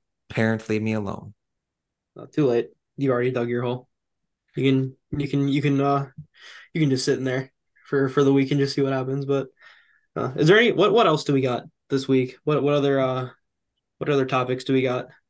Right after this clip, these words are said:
Speaker 2: I'm sure we got something, don't we?
Speaker 1: I feel like we had something, but I don't know. Big Ten was pretty mu-, everything pretty much was chalk around this country. There wasn't anyone that, like, was like, I mean,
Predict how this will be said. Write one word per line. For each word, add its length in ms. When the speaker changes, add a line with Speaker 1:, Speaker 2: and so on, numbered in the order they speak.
Speaker 2:
I'm 80
sure 180
we 80
got 160
something, 220
don't 160
we? 80
Speaker 1:
I 100
feel 80
like 120
we 100
had 220
something, 320
but 80
I 40
don't 200
know. 240
Big 160
Ten 220
was 140
pretty 220
mu-, 120
everything 340
pretty 160
much 220
was 220
chalk 440
around 300
this 160
country. 320
There 100
wasn't 260
anyone 220
that, 80
like, 180
was 120
like, 260
I 20
mean, 300